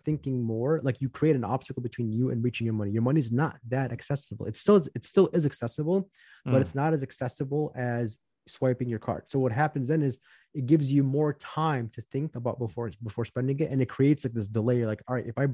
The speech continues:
Speaker 1: if I go and I borrow this money, I have to pay it back now." And then, you know, which is,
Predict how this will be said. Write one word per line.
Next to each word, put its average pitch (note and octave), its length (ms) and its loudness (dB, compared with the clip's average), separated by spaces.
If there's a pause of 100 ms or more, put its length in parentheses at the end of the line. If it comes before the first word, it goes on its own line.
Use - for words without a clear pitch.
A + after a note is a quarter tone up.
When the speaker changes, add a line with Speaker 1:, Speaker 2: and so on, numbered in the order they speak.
(120)
Speaker 1:
if C3 100 -6
I C#3+ 120 2
go C3+ 420 4
and B2 80 0
I A#2 80 0
borrow A#2 320 0
this A#2+ 160 -4
money, B2+ 340 -4 (300)
I C3 80 2
have C3 160 4
to - 100 -6
pay C3 180 2
it A2+ 140 -4
back A#2 380 -4
now." D#3 300 -2 (340)
And C3 220 2
then, C#3 320 0 (160)
you D#3 60 4
know, E3+ 80 4
which D#3 360 -2
is, D3+ 80 0